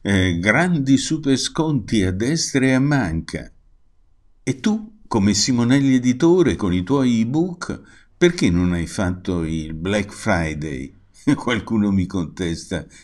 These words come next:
via email. Ma come non l'ho fatto? Lo sto facendo sempre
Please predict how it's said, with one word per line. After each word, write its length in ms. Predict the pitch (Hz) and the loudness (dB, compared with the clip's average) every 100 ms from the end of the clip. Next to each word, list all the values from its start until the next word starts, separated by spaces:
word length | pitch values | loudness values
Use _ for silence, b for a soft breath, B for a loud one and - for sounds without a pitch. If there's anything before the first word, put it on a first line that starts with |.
| B | B
via 320 | 90 90 82 | 0 2 2
email. 580 | 80 76 80 67 64 - _ _ _ _ | 0 -4 -6 -8 -10 -16 _ _ _ _
Ma 160 | 131 | -8
come 280 | - 226 92 | -4 -2 0
non 200 | 82 82 | 0 -2
l'ho 120 | 80 | -4
fatto? 560 | - - 67 65 - - B B | -4 -6 -6 -8 -18 -20 B B
Lo 100 | 127 | -2
sto 200 | 98 123 | 0 0
facendo 580 | 101 113 - 113 107 104 | 2 0 0 2 2 2
sempre 680 | 101 156 95 71 80 69 | 0 0 0 -2 -6 -6